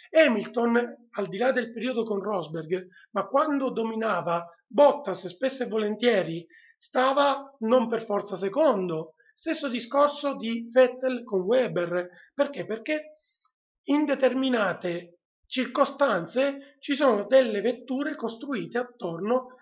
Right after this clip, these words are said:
al pilota di punta e guarda caso tutti i progetti dominanti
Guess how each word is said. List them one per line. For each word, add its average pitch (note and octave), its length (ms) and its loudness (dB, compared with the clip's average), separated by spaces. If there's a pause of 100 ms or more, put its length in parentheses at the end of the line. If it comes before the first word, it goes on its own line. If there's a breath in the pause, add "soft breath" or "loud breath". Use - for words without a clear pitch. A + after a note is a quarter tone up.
al C#4 260 0
pilota G#3 340 -4
di G3 160 -2
punta E3+ 280 -6
e F#3 40 -6
guarda A3 300 -4
caso G3 400 -2 (260 loud breath)
tutti C4+ 260 -2
i A#3+ 40 0
progetti F3+ 800 -6
dominanti F#3 840 -2